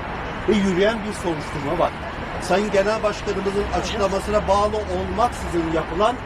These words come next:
bir açıklama bu. Bu açıklamaya rağmen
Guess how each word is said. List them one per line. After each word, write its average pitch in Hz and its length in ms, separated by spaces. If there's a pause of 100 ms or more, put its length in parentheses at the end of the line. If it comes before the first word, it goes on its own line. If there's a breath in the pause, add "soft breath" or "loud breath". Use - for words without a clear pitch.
(340)
bir 214 100
açıklama 170 520
bu. 113 160 (600)
Bu 240 420
açıklamaya 190 680
rağmen 175 400